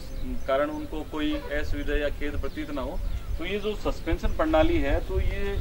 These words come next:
उन झटकों को क्या कर देते हैं, कम कर देते हैं। आपने पत्तियां सी, पत्तियां सी भी देखी होंगी, जो कि लीफ स्प्रिंग होती है, उसी के साथ में ये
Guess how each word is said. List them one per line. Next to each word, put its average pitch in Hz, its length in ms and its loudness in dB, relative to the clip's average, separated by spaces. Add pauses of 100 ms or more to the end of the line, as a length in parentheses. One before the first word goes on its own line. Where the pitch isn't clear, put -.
(520)
उन 208 220 0
झटकों 156 440 -2
को 185 300 -4
क्या 180 100 0
कर 170 160 -2
देते 156 240 -4
हैं, 220 200 -4
कम 175 160 2
कर 151 160 2
देते 120 280 2
हैं। - 220 -4
आपने 151 300 0
पत्तियां 170 400 -4
सी, 190 120 -6
पत्तियां 180 380 -4
सी 185 100 -6
भी 170 100 -8
देखी 165 260 -6
होंगी, 156 260 -4 (400)
जो 156 100 -4
कि 175 120 -8
लीफ 165 260 -2
स्प्रिंग 185 300 -6
होती 170 280 -6
है, 233 80 -8 (560)
उसी - 200 -6
के 226 120 -4
साथ 175 300 0
में 196 140 -6
ये 196 200 -2